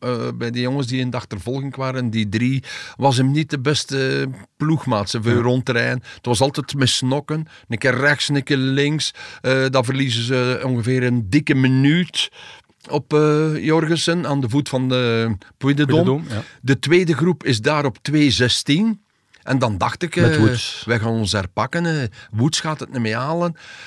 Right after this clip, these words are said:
Speaker 1: Maar dan in één keer komt het beeld, zes, zeven kilometer voor het einde. Woods was al veel sneller gekomen dan de tijden
Speaker 2: Ja.
Speaker 1: die we kregen.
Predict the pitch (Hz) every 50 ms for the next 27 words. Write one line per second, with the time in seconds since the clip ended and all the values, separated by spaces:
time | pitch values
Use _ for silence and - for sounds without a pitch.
0 | - - _ - 120 127 127 135 135 135 135 131 131 143 160 170 175 156 - 170
1 | 170 156 - 156 160 156 139 156 123 - 98 110 143 156 170 170 156 - - -
2 | 135 101 120 147 165 - - - 156 160 151 147 127 - 156 151 151 151 139 127
3 | 131 151 147 147 139 151 147 147 147 147 151 - - - - _ _ _ - 113
4 | 107 151 170 - - 139 135 117 98 117 110 90 80 - 135 156 170 151 - -
5 | 139 139 143 143 139 131 131 135 - - 135 139 139 135 127 120 113 101 98 -
6 | - 123 131 139 104 110 139 139 131 127 135 127 - 127 135 139 139 139 131 135
7 | 131